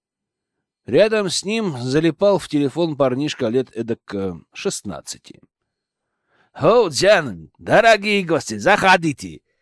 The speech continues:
садитесь. Кушать будете?" Армянин указал открытой ладонью на накрытый стол.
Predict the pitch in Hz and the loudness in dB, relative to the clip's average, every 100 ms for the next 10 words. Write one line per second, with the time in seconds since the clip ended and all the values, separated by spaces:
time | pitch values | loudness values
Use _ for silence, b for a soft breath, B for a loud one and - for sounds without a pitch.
0 | _ - 143 190 190 214 - 123 92 - | _ -4 4 4 4 0 -4 -6 -10 -14
1 | _ _ - 120 120 110 98 185 190 - | _ _ -8 -6 -6 -8 -10 -8 -8 -14
2 | - 78 - _ _ _ 131 170 180 190 | -16 -16 -16 _ _ _ 2 2 2 -2
3 | 214 196 175 185 151 156 180 160 151 - | -2 0 0 2 2 4 2 4 -2 0
4 | 160 156 143 139 127 156 147 143 135 135 | 0 0 2 2 2 0 0 0 0 -2
5 | 127 135 131 123 - - 80 - | -2 -2 -2 -6 -6 -10 -10 -12